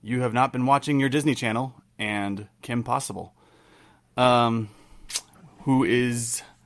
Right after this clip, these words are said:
uh, the, the heroine of the T V show, right? And then she's got a sidekick named Ron,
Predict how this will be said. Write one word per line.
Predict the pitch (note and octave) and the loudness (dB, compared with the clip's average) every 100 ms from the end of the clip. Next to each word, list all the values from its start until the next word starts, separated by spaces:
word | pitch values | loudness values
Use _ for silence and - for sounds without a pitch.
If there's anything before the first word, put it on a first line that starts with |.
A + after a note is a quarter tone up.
| _ _ _ _ _ - | _ _ _ _ _ -8
uh, | A2+ A2 G#2+ | -4 -4 -2
the, | A2 G#2+ G#2+ G#2 G2 - _ _ - | 0 0 0 0 -2 -6 _ _ -16
the | G2+ G#2+ G2+ | -10 -6 -6
heroine | G2 - D3 C3 B2 B2 | -8 0 2 4 2 0
of | A2 | 0
the | A2 G#2 G2+ A#2 | 0 0 -4 -8
T | - B2 | -6 -4
V | A2 | -4
show, | - A#2 - | -4 -6 -4
right? | G#2+ B2+ - - _ | -6 -6 -14 -20 _
And | - A2+ | -6 -4
then | |
she's | G#2+ G#2+ | -4 -2
got | A#2 | -2
a | G#2+ | 0
sidekick | C3 B2 - B2 A#2+ | 0 -2 -2 -6 -6
named | A2+ G2+ | -6 -6
Ron, | G2+ A#2 G#2 C#3 | 0 2 2 -2